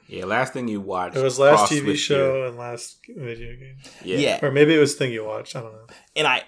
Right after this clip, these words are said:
Speaker 3: and I almost feel like Assassination Classroom is exactly how this was,
Speaker 2: <laughs>
Speaker 3: like, brought
Speaker 2: It's the
Speaker 3: together.
Speaker 2: cross of two things.
Speaker 3: Yeah, it's like,
Speaker 1: <laughs>
Speaker 3: oh, like, somebody was watching a movie about assassins and somebody was also watching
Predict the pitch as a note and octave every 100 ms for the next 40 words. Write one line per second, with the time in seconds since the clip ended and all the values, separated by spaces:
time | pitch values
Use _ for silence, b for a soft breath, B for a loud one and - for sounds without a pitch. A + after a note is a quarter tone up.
0 | - D3 D3+ C3+ - F3 A3+ G#3+ G3+ -
1 | - - - D3 D#3 C3+ A#2+ G#2+ - A#2+
2 | B2 B2+ A#2+ A#2+ A2+ - G2+ G#2 - B2+
3 | B2+ - A2+ A2 G2 G2 G2+ F2+ G#2+ A#2
4 | G#2+ G#2 - b b b - - A2+ A#2
5 | A2+ - - A2+ G#2+ - F#3+ G2 - B
6 | B A2 A2+ G#2+ D3 A#2 G#2 G2 C3 B2+
7 | B2+ C3 A#2+ C#3 B2+ B2 D#3 B2+ C3+ C#3+
8 | B2 D3+ - G3 F3 - E3+ E3 C#3+ A#2+
9 | D3+ C#3+ C3+ A#2 G2 F#2 F#2+ B2 A#2 A2
10 | G2 G#2 G#2+ G#2 G2 F2+ - - F#2+ F#2
11 | - G2+ F#2+ F2+ G#2 G2 F#2+ F2+ - F2+
12 | - F2 E2 F2+ F#2 F2+